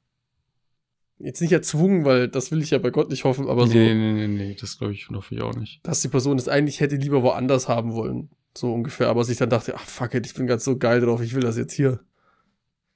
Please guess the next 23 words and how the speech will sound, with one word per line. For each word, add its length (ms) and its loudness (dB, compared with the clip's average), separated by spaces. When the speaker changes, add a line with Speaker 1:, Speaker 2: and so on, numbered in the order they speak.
Speaker 1:
Ah, 180 -2
interesting. 720 -4
Also 220 -4
das, 180 2
also 220 4
auf 180 2
der 120 4
Rückbank 240 -2
Sex 200 -2
haben, 380 2
Daumen 300 0
hoch, 360 0
Speaker 2:
Mhm. 140 2
Speaker 1:
dabei 260 4
entjungfert 560 0
zu 140 -8
werden, 520 0
ja, 460 4
kann 180 0
ich 60 -2
mir 80 2
Schöneres 340 0
vorstellen. 560 -2